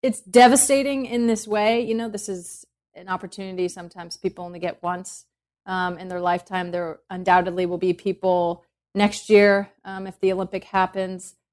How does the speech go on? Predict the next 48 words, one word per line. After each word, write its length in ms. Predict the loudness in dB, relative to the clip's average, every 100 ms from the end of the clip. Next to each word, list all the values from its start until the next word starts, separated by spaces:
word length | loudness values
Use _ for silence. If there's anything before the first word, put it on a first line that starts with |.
| _
that 160 | -4 2
they 120 | 4
wouldn't 300 | 4 2 -2
have 120 | 4
been 240 | 4 4
there 300 | 0 0 0
and 120 | 0 -4
they 60 |
might 200 | -6 -6
have 100 | -4
been 160 | -4 -6
there 160 | -4
this 260 | -4 -4 -2
year, 380 | 0 2 0 0
or, 340 | 0 -2 -4
you 120 | -14 -18
know, 100 | -6
new 220 | -2 0
people 300 | 0 -2 -4
might 200 | -6 -10
come. 300 | -12 -10 -10
So 180 | -12 -12
it's, 240 | -14 -20 _ _ _ _ _ -8
it's 180 | -8 0
very 260 | 2 4
uncertain 560 | 2 2 2 2 2 -2
for 180 | 0 2
us, 260 | 2 0
but 380 | 2 4 4 -4 _
at 140 | -2
the 80 | -2
same 260 | 0 0 2
time, 260 | 4 2
it 100 | 2
just, 320 | -2 -4 -6 -18 _ _ _ _ 0
I, 120 | 2 4
I 60 | 2
just 180 | 0
can't 240 | -4 -4 -4
help 320 | 4 4 6
but 160 | 0 0
feel 300 | 2 2 2
it's 240 | -2 -14 _
completely 460 | -16 -4 -2 -2 -6
pales 360 | -2 0 0
in 120 | -6
comparison 640 | -18 -14 -10 -10 -12 -18 -16 -14
to 300 | -10 -10